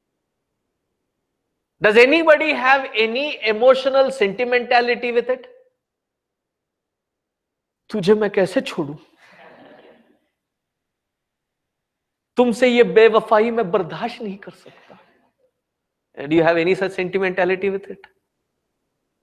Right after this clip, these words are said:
"If not for you as a cover for that fruit, I would not have been blessed with that fruit inside.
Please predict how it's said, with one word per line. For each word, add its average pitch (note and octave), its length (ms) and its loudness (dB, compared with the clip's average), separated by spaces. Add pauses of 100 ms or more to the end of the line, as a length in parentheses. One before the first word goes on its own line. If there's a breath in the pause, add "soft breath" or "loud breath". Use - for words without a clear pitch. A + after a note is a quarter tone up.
(1700)
"If F4+ 260 8
not E4 360 6
for D4 240 4
you D4+ 300 0
as C#4 180 2
a C4+ 80 4
cover C4+ 500 2
for C4+ 160 4
that A#3+ 220 0
fruit, C#4 320 -4
I C4 100 4
would B3+ 220 0
not C4 220 2
have B3 220 0
been B3 240 -8
blessed C#4 260 0 (120)
with A#3 120 -6
that B3+ 240 -2
fruit C4 260 -4
inside. C#4 560 0